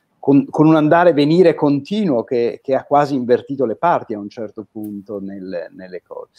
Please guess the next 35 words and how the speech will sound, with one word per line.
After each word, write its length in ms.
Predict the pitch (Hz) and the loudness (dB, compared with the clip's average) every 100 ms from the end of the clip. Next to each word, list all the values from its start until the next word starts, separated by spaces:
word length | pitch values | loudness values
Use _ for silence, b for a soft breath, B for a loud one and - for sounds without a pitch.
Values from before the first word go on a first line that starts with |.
| B B B B B B | B B B B B B
Ecco, 360 | 202 - - | 0 2 2
eh, 180 | 147 147 | 4 4
volevo 440 | 143 156 180 - _ | 4 4 4 2 _
chiederti 680 | 185 196 196 165 143 131 120 | 2 4 4 2 2 2 0
su 200 | - 131 | -6 -12
questo. 440 | - 104 101 127 | -8 -10 -10 -12
Tu 100 | 123 | -6
poi 260 | 180 233 226 _ _ | 2 2 0 _ _
concentri 480 | - 175 170 190 196 | -2 -2 2 0 0
molto 460 | 156 143 170 165 147 | 2 4 2 0 -2
sulla 180 | 147 | 0
guerra 200 | 127 131 | 2 4
dell'oppio, 540 | 127 117 113 120 - 107 | 2 4 2 2 -4 -14
cioè 200 | - 104 | -10 -10
sul 180 | - 113 | -10 -12
momento 440 | 110 113 131 127 | -10 -8 -8 -8
forse 360 | - 127 131 123 | -8 -8 -8 -10
in 60 | |
cui 320 | 107 123 127 - | -8 -6 -6 -4
l'Europa 680 | 127 120 131 156 151 123 - | -4 2 4 4 2 -2 0
ha, 320 | 123 123 - - | 0 0 -2 -4
eh, 380 | 110 104 - - | -6 -4 -8 -12
è 80 | - | -6
stata 220 | 139 131 | -4 -2
più 100 | - | -2
colpevole 540 | 117 107 175 151 110 | -2 2 2 4 2
nei 100 | 104 | -2
confronti, 680 | 98 95 - 104 101 107 95 _ _ _ _ _ - | -8 -12 -10 -10 -10 -14 -16 _ _ _ _ _ -10
eh, 420 | 113 101 85 - | -8 -6 -8 -10
della, 800 | - 113 110 104 104 101 101 101 101 | -10 -6 -4 -4 -2 -2 -2 -4 -4
della 240 | 104 101 | -6 -6
Cina, 420 | - - 90 92 | -10 -14 -10 -8
il 80 | 104 | -4
momento 400 | 117 135 196 233 | 0 2 2 2
che 240 | - 139 | 2 -2